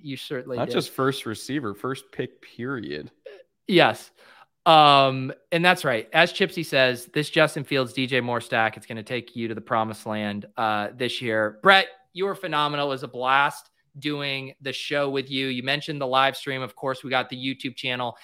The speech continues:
Speaker 1: Anything else you'd like people to check out over the coming days and weeks?
Speaker 2: Uh, over on, I think it's going up. You know how the N F L has their main channel and then they have N F L Throwback and, and everything like that. I think on N F L Throwback, they're posting a video that I've been doing with them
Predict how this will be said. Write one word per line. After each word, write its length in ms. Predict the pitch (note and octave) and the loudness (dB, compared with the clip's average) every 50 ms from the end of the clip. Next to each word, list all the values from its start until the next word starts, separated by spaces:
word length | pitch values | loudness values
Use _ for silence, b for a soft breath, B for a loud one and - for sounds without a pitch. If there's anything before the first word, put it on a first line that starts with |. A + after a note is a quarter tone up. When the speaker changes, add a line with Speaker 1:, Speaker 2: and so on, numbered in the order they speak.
| B B B | B B B
Speaker 1:
Anything 380 | C#3 D#3+ D#3+ - - C#3+ C#3 | -6 -6 -4 -4 -6 -8 -6
else 280 | C#3+ C3+ C3 C3 B2+ - | -4 -4 -4 -4 -4 -8
you'd 140 | D3 B2+ C3 | -10 -4 -2
like 260 | C3 C3 B2+ - _ | 0 0 -2 -4 _
people 240 | - D3+ - C#3 B2 | -12 -10 -8 -8 -8
to 80 | C3 | -8
check 380 | B2+ - - D#3+ D3 D3 - - | -8 -6 -2 -2 -2 -2 -2 -4
out 300 | C3 C3 C#3 C3+ C3+ - - | -2 0 0 0 0 -2 -6
over 240 | D3 C3+ B2+ B2+ C3 | -8 -8 -6 -6 -6
the 160 | B2 B2+ A#2 | -6 -6 -6
coming 340 | - - C3+ C3 B2+ B2+ B2 | -6 -6 -6 -4 -4 -6 -4
days 280 | B2+ B2 B2+ C3 B2 | -2 -2 -2 -4 -4
and 100 | C3 B2 | -6 -6
weeks? 360 | B2 C3+ D3+ - - - - _ _ _ _ _ _ _ _ _ _ _ _ _ _ _ - | -4 -6 -6 -6 -10 -18 -20 _ _ _ _ _ _ _ _ _ _ _ _ _ _ _ -2
Speaker 2:
Uh, 400 | B2 B2 B2+ B2+ B2+ B2+ B2+ B2+ - | 2 4 6 6 6 6 4 4 2
over 400 | - D3+ F3+ G3+ A3+ A#3+ A3+ G#3+ | 0 -2 -2 -2 -4 -4 -2 0
on, 340 | G3+ G3 G3 G3 F#3+ F#3 F3 | 0 0 0 0 -2 -2 -4
I 60 | - | -6
think 160 | - - A#3 | -6 -6 -6
it's 100 | E4+ - | -8 -6
going 220 | - A3 G3+ F#3+ F3+ | -4 -4 -2 -2 -2
up. 160 | E3+ E3+ - _ - - - - | -4 -6 -10 _ -18 -18 -16 -10
You 160 | - C#3+ D#3+ | -4 -2 0
know 140 | F3 E3 D#3+ | 0 0 0
how 160 | D3 D3+ C#3 | 0 0 -2
the 180 | B2 B2 A#2 A2 | -2 -2 -2 -2
N 80 | A2 | -2
F 160 | A2 G#2+ - | -4 -4 -2
L 220 | A#2 A2+ A2 G#2+ G#2 | 0 0 0 0 0
has 180 | G#2+ G#2 F#2+ | -2 -4 -6
their 160 | G2 G2+ G2 G2 | -4 -6 -6 -4
main 240 | G2 G2 G2 G2 | -6 -8 -8 -10
channel 380 | G2 - - G2+ F#2+ F#2+ F#2+ F#2+ | -10 -8 -8 -8 -8 -6 -6 -6
and 80 | F#2+ F#2 | -6 -6
then 100 | F2+ F2+ | -6 -6
they 80 | F#2 | -6
have 120 | F#2 F#2 - | -8 -8 -8
N 120 | F2 F#2 | -8 -8
F 100 | F2+ - | -8 -8
L 120 | E2 F2 | -8 -10
Throwback 720 | - - - F2 E2+ E2+ - E2 D#2 D2 C#2+ C#2+ - - - | -8 -8 -10 -8 -8 -6 -6 -6 -4 -2 -4 -4 -6 -8 -12
and, 260 | - C#2 C2+ B1 - | -12 -12 -12 -14 -12
and 80 | - G1+ | -12 -12
everything 280 | - - _ - - - | -12 -14 _ -16 -18 -16
like 120 | - - | -16 -14
that. 180 | - - A1 - _ _ _ _ _ _ _ _ _ _ _ - | -12 -12 -12 -14 _ _ _ _ _ _ _ _ _ _ _ -8
I 60 | A#2+ | -6
think 160 | A2+ F3 G3 | -2 0 0
on 80 | B3 B3 | 0 2
N 140 | - E3+ E3 | 2 0 0
F 100 | D#3+ - | 2 2
L 80 | D#3 | 0
Throwback, 500 | C3 - C3 B2 A#2+ A2 A2+ G#2+ G2+ G2 | 0 2 2 2 4 4 4 2 2 2
they're 140 | - G#2 G2+ | -2 -4 -6
posting 720 | - - - A2+ G#2+ G#2+ - - A2 G#2 G2+ G2 G2 G2 | -6 -4 -4 -4 -4 -4 -4 -4 -4 -4 -4 -4 -6 -6
a 80 | - F#2+ | -6 -6
video 340 | F#2+ G2+ G2 G2 G2 F#2+ F#2+ | -6 -4 -4 -2 -4 -4 -4
that 100 | F#2+ F#2 | -4 -6
I've 120 | F#2 F2 | -6 -6
been 100 | F#2 F#2 | -8 -8
doing 240 | F2+ F#2+ F#2 F#2 F2+ | -6 -6 -6 -4 -6
with 140 | F2 F2+ - | -6 -6 -6
them 340 | F2+ F2+ F2+ F2 F2 F2+ | -6 -6 -4 -6 -6 -8